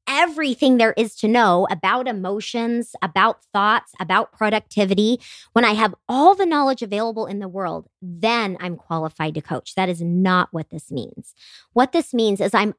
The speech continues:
always learning, I'm always expanding, I'm always growing, and I am going to use what I have to its full potential right now with the clients in front of me. And one thing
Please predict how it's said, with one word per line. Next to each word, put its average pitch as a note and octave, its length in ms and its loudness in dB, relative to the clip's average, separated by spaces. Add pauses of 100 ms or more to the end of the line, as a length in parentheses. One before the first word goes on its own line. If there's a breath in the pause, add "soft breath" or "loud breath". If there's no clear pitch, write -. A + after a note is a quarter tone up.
(100)
always C#4 280 0
learning, F3 420 2
I'm G3 260 0
always A#3+ 260 4
expanding, F3 560 -2
I'm F#3 240 0
always F#3+ 300 2
growing, F#3+ 460 2 (340 loud breath)
and A3 240 -2
I G#3+ 100 4
am C4+ 200 -2
going G#3+ 240 0
to G#3 120 -8
use A3 640 -2 (200)
what G3+ 360 2
I F#3+ 200 0
have F3+ 600 0 (500)
to A#3+ 380 2
its G#3 220 -2
full G3 200 0
potential G3 680 -2
right F3+ 400 2
now F3 220 0
with E3+ 180 -2
the F3 80 -2
clients E3 540 -4
in D#3+ 180 0
front D#3 300 -2
of D#3+ 120 -6
me. - 260 -8 (480 loud breath)
And G#3 200 0
one D4+ 200 2
thing A3 380 -4